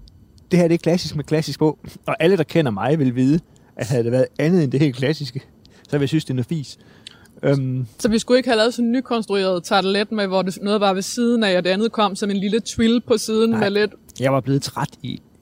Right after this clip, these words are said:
Speaker 1: i, det er godt, nu er det jo radio. Jeg var blevet meget, meget træt i ansigtet, hvis det var det, der kom, <laughs> kommet ind. Og det er ikke, fordi jeg ikke kan lide det eller sætte pris på det. Jeg kan lide meget slags mad, men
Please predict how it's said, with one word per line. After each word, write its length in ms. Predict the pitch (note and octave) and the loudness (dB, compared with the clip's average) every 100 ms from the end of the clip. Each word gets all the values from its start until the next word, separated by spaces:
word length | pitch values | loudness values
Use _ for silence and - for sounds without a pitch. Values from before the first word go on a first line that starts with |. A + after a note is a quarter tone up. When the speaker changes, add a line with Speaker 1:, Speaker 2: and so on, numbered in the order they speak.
| _ | _
Speaker 1:
i, 200 | B2+ A#2+ - - - - _ | -2 -2 -4 -20 -20 -20 _
det 100 | - | -6
er 40 | B2 | 0
godt, 180 | C#3 - | 0 0
nu 100 | C#3+ | 0
er 40 | C#3 | 2
det 60 | |
jo 60 | A2+ | 4
radio. 320 | G#2+ G#2+ - - - | 2 -4 -4 -12 -6
Jeg 60 | |
var 40 | A#2 | -2
blevet 180 | B2+ B2 | 0 0
meget, 240 | G#2+ B2+ | 2 2
meget 220 | G#2 G2+ | 0 -4
træt 220 | - G#2 | -6 -10
i 40 | G2 | -8
ansigtet, 420 | G2 G#2+ G2+ G2+ | -8 -8 -10 -2
hvis 140 | G2 | 0
det 100 | A#3 | 0
var 80 | B3 | 0
det, 120 | C#4+ | -2
der 140 | B2+ - | 0 -2
kom, 240 | - D#4+ - - - | 0 -2 -2 -2 -2
<laughs> 140 | - | 0
kommet 200 | - G3+ D4+ | 2 2 2
ind. 300 | - - E4+ - D#4 - - - - F5 - | 0 2 -2 -2 -4 -6 -6 -10 -8 -10 0
Og 0 | |
det 80 | F3 | 2
er 40 | |
ikke, 120 | F#4+ | 2
fordi 100 | G3+ | 2
jeg 60 | G3 | 2
ikke 120 | F#3 | 2
kan 100 | - | -2
lide 100 | D#3+ | -2
det 60 | A3 | -2
eller 80 | B2+ | -2
sætte 220 | - A2+ | -4 -2
pris 200 | G3 F3 | 0 2
på 140 | - | 2
det. 100 | F3 | 4
Jeg 100 | D3 | 2
kan 100 | D3+ | 0
lide 140 | D3+ D3+ | -4 -2
meget 240 | - D#3+ | 0 -2
slags 240 | - A2+ B2 | -2 -4 0
mad, 140 | C3+ | 2
men 180 | D3 | 2